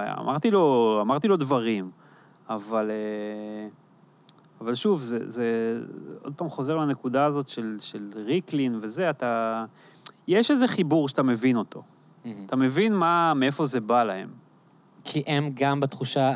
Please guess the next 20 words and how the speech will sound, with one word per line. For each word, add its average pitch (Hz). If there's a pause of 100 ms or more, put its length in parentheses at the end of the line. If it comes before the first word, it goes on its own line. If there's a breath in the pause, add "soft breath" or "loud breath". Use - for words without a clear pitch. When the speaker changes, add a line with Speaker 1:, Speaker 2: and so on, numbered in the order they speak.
Speaker 2:
השבטית 131
Speaker 1:
כן, 151
Speaker 2:
הזאת, 139
Speaker 1:
כן, 349
Speaker 2:
הכיתתית 131
של 131
Speaker 1:
כן, 127
Speaker 2:
"כולם 120
Speaker 1:
בסוף. 120
Speaker 2:
נגדנו", 135
ועכשיו 123
אנחנו 123
נלחמים 120
את 135
המלחמה 120
הזאת 120
של -
"כולם 120
נגדנו". 127
Speaker 1:
כן. 135